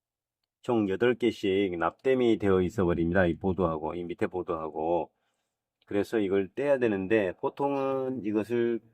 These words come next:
끼워 넣는 방식으로 이렇게 되어 있는데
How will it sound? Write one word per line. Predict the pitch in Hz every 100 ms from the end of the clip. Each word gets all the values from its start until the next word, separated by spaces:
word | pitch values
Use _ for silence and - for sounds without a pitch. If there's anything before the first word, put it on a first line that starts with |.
| _ -
끼워 | 165 160
넣는 | 127 120 139
방식으로 | 123 120 110 104 98 95 98
이렇게 | 95 92 104
되어 | 101 95
있는데 | 92 87 87 98 90